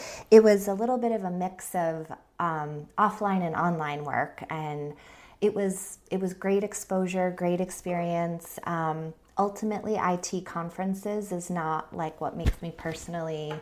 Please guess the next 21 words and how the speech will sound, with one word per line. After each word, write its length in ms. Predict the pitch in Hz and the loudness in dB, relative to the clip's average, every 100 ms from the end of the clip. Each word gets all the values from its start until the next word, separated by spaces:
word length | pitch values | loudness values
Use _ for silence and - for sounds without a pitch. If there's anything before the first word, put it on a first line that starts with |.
| - - - - - | -12 -20 -20 -10 0
um, 880 | 180 160 156 147 165 202 202 - - | 2 4 2 0 -2 -2 -2 -6 -4
<laughs> 60 | |
excited. 800 | 196 - 196 160 170 208 233 233 | -4 0 4 4 4 2 2 0
So 580 | - 196 175 165 165 170 - - - - - | -2 0 2 4 2 -2 -12 -20 -20 -10 0
I, 540 | 185 185 180 180 170 - | 2 4 4 2 2 0
again, 360 | 185 175 175 | 2 2 2
had 180 | 175 160 | 0 2
always 360 | 156 175 175 175 | 4 4 2 0
been 260 | 170 165 | -4 -4
so 380 | - - 190 185 | -4 0 2 2
driven. 600 | 185 175 165 165 160 156 | 0 -2 0 0 0 -2
I 120 | - | -4
wanted 400 | 170 175 175 175 | -2 0 0 -2
to 120 | - | -2
work 220 | 175 165 165 | 0 0 -2
for 220 | 175 160 | -4 -4
a 20 | |
consumer 580 | 165 170 160 170 165 156 | -4 -6 -6 -6 -6 -6
product 420 | - 160 160 - | -2 -2 -2 -2
good 260 | 160 151 - | -6 -6 -6
brand. 680 | 156 156 151 147 151 156 | -4 -2 -4 -6 -8 -8